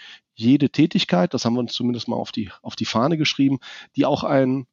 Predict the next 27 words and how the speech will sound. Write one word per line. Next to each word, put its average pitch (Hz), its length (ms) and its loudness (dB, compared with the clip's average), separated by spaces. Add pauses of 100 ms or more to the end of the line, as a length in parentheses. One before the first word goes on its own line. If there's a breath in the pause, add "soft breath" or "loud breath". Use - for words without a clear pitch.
(120)
Amazon-Verkäufer 123 880 -2
machen 95 280 -4
sollte. 92 300 -10
Von, 117 500 -4 (520 loud breath)
äh, 98 320 0
vom 113 200 -4
Fulfillment 190 640 2
her 151 460 2
bis 135 220 -4
zum 131 320 -4
Kundensupport, 139 840 -2
vom 135 160 -4
Advertising, 123 680 0
Content-Erstellung 123 960 -2
und 123 220 -6
so 113 140 -10
weiter 107 220 -4
und 98 100 -10
so - 60 -20
fort, - 300 -8
als - 160 -4
auch - 200 -6 (440 loud breath)
noch 117 80 0
ein 120 60 0
bisschen 127 220 -2
Gehirnmasse 113 560 2
natürlich 104 520 -2